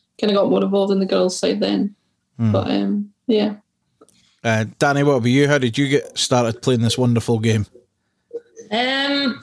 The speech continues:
Speaker 3: it was actually a flyer in the school. I'm pretty sure me and one of the girls that I went to school with back in the day, she doesn't play anymore, but we seen a flyer in the school and literally her mum was like, "Right, I'll take yous along," and, and that's where it started, and then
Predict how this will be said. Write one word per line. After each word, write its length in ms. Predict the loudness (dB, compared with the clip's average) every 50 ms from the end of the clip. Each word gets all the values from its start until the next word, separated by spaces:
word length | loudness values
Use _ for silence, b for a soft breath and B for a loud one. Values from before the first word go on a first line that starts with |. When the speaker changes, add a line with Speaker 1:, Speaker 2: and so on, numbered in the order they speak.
| -14 -8 -6
Speaker 3:
it 40 | -4
was 120 | -2 0
actually 360 | 0 -2 -2 -2 -2 0 0
a 80 | 0 -2
flyer 380 | 0 -2 -2 0 0 0 0
in 120 | 0 2 0
the 80 | 0
school. 340 | 0 -2 -2 0 0 2 2 0
I'm 120 | 0 -2
pretty 180 | -2 -2 -2 -2
sure 580 | -2 0 0 0 2 2 2 2 0 -2 -4 -8 -8 _
me 360 | -2 0 0 2 2 0 0 0
and 340 | 0 0 2 2 2 0 0 -2
one 140 | -2 -2
of 80 | 0 0
the 60 | 0
girls 300 | 0 0 0 0 -2 -2
that 80 | -2 -2
I 40 | 0
went 200 | 0 0 -2 -4
to 60 | -4
school 280 | -4 -2 0 2 2
with 220 | 2 0 -2 -4 -6
back 240 | -6 -6 -6 -4 -4
in 60 | -4
the 60 | -2
day, 260 | 0 0 0 2 0 0
she 160 | -2 -2 -2
doesn't 240 | -2 -2 -2 -4 -4
play 180 | -2 -2 0
anymore, 400 | 0 2 2 2 2 2 0 0
but 240 | 0 0 -2 -2 -4 -6 -12 B B B B B B B B _
we 80 | -6
seen 180 | -4 -2 0 0
a 60 | 0
flyer 400 | 0 0 0 0 0 2 0 2
in 120 | 2 2 0
the 60 | 0
school 380 | -2 -2 -2 0 2 2 2
and 320 | 2 2 2 2 0 -2 -4 -10 -20 _ _
literally 420 | -2 -2 0 0 2 2 2 2 2
her 160 | 0 0 0
mum 260 | 0 0 0 0 0
was 160 | -2 -2 -2 -2
like, 280 | 0 0 0 -2 -2
"Right, 120 | -2 -2 -2
I'll 120 | -4 -2
take 220 | -4 -6 -4 -2
yous 100 | -2 0
along," 380 | 0 2 2 2 2 2 2 2
and, 240 | 2 2 2 0 -2 -8 _ _ _
and 140 | -4 -2 -2
that's 200 | -2 -4 -4 -2
where 80 | -2 -2
it 80 | -2
started, 460 | 0 -2 0 0 0 0 0 -2 0 0
and 100 | 2 2
then 320 | 2 2 0 0 -2 -4